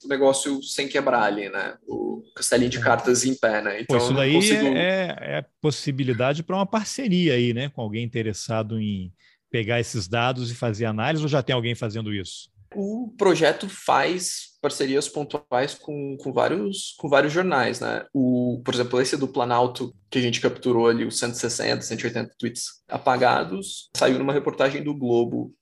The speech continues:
Speaker 1: domingo passado.
Speaker 2: Eu acho que foi
Speaker 1: Então,
Speaker 2: por
Speaker 1: é
Speaker 2: isso que você começou a aparecer na minha T L, eu acho.
Speaker 1: Pode ser. Então, assim, sempre que algum jornalista tá procurando alguma coisa sobre tweets, a gente acaba entrando em contato,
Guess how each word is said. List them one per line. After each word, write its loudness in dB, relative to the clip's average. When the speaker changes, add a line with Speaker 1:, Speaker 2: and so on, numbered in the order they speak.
Speaker 1:
domingo -10
passado. -4
Speaker 2:
Eu -2
acho 2
que 2
foi 4
Speaker 1:
Então, 0
Speaker 2:
por 4
Speaker 1:
é 8
Speaker 2:
isso 6
que -2
você 0
começou -4
a -2
aparecer -6
na -6
minha -4
T -6
L, -4
eu -10
acho. -18
Speaker 1:
Pode 2
ser. 2
Então, 4
assim, 4
sempre 0
que -2
algum 2
jornalista 0
tá 0
procurando -4
alguma -2
coisa -4
sobre 0
tweets, -2
a -2
gente -4
acaba 2
entrando 4
em -2
contato, -2